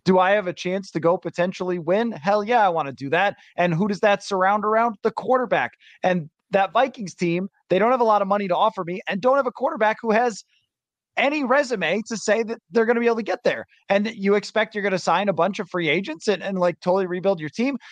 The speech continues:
So I find that to be a very dubious approach if they were to do it. I think the only way to do it is to try to drop back a little bit in the race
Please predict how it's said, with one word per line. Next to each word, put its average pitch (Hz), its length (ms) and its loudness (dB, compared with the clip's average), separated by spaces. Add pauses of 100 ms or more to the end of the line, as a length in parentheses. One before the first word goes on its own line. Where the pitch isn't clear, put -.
(100)
So 214 160 2
I 226 140 2
find 240 360 0
that 180 220 2 (140)
to 190 100 -4
be 165 220 -2
a 151 80 0
very 190 400 0
dubious 175 580 0
approach 139 640 -2 (240)
if 170 240 2
they 165 160 2
were 160 280 0
to 160 160 -6
do 160 260 0
it. 113 180 -2 (140)
I 151 80 2
think 175 260 -2
the 151 140 0
only 214 320 2
way 147 180 -2
to 131 80 -4
do 120 220 -4
it 117 100 -6 (240)
is 135 200 0
to 147 100 0
try 156 240 0
to 156 100 0
drop 147 300 0
back 175 240 0
a 185 40 -2
little 170 220 0
bit 156 200 0
in 147 80 -4
the 139 100 -6
race 120 420 -6